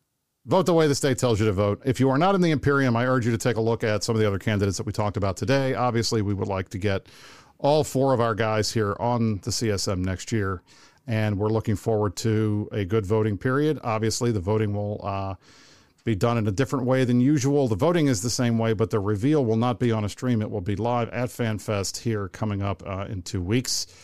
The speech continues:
So we will find out who will be the next C S M then, and we're gonna have to find out who C C P chose to join them, so we shall see. Anyway, ladies and gentlemen,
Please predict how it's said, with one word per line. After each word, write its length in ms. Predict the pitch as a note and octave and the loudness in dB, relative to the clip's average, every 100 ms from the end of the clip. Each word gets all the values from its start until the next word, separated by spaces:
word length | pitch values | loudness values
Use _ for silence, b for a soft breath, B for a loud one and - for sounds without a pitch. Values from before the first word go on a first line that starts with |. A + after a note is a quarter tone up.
| B B | B B
So 160 | - G2 | -12 -4
we 80 | F#2 | -2
will 120 | F#2 | -2
find 260 | A#2 G#2+ G#2 | -2 -2 0
out 160 | F#2+ | -2
who 360 | F2+ G#2+ G#2 - | 0 0 -2 -4
will 180 | G#2+ G#2 | -2 -2
be 160 | G#2 | 0
the 100 | G2 | 0
next 200 | G2 G2 | -2 -4
C 140 | - G2+ | -4 -4
S 160 | F2+ | -4
M 160 | F2+ F2+ | -4 -2
then, 260 | A#2+ C#3 C3+ | 0 0 0
and 160 | B2 | 0
we're 100 | A#2+ | 0
gonna 140 | A2+ G#2+ | 0 -2
have 120 | A2 | -4
to 80 | - | -6
find 220 | A2 G#2 | -6 -4
out 120 | F#2+ | -4
who 260 | F#2+ F#2 F#2 | -4 -4 -6
C 280 | - G2+ | -6 -6
C 180 | F2+ A2+ | -4 -6
P 180 | - F3+ | -2 -2
chose 400 | - C#3 B2+ B2 | 0 0 0 0
to 80 | A#2+ | -6
join 280 | A2+ E3 A#2 | -4 -2 0
them, 160 | F2 | -2
so 100 | - | -6
we 140 | G#2 F#2+ | -6 -6
shall 200 | - G2 | -6 -6
see. 260 | - - - _ B B B B B - | -6 -8 -20 _ B B B B B -2
Anyway, 420 | G#3+ D#3+ F#2+ - _ _ _ _ b b b b b b _ - | 0 0 -2 -6 _ _ _ _ b b b b b b _ 0
ladies 220 | F3+ G3 | 2 4
and 80 | E3 | 4
gentlemen, 440 | E3+ E3+ D3 B2 | 2 4 4 2